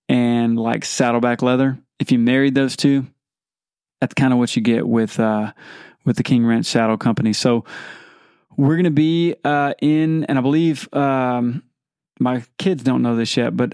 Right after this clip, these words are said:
I think one of the kids is gonna be in the photo shoot, uh, with us. So we're working out the details of that, but that'll be super cool. I'll let you know about that.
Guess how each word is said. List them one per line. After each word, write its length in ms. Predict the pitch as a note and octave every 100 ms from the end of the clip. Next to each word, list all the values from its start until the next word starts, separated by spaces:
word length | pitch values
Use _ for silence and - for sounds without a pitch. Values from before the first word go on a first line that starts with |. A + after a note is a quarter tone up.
| -
I 100 | A#2+
think 280 | D3+ C#3
one 240 | C3 B2+ C3
of 80 | A2+
the 100 | A#2
kids 300 | B2+ A#2 A2
is 120 | G#2+
gonna 160 | A#2+
be 340 | A2 A2+ A2+ -
in 260 | - A#2 A2+
the 200 | A2+ A2+
photo 240 | - A#2 A2+
shoot, 320 | - A#2 A2 - _ _ -
uh, 160 | B2 A2+
with 300 | A2+ A#2 A#2+
us. 120 | A#2+
So 380 | - A#2+ A2+ A2+ - _ _ _
we're 140 | C3+
working 300 | C3 D#3+ D3+
out 140 | D3 C3
the 60 |
details 440 | C3 C3+ - C3 B2
of 60 |
that, 260 | B2+ B2+ B2
but 140 | B2+
that'll 200 | B2+ C#3
be 140 | C3+ B2+
super 320 | - B2+ A#2
cool. 260 | B2+ A#2+ -
I'll 200 | B2 B2
let 200 | A#2+ -
you 60 |
know 260 | A#2+ A#2 A2+ - - - - -
about 380 | B2 A#2 A#2 -
that. 340 | A#2+ B2 -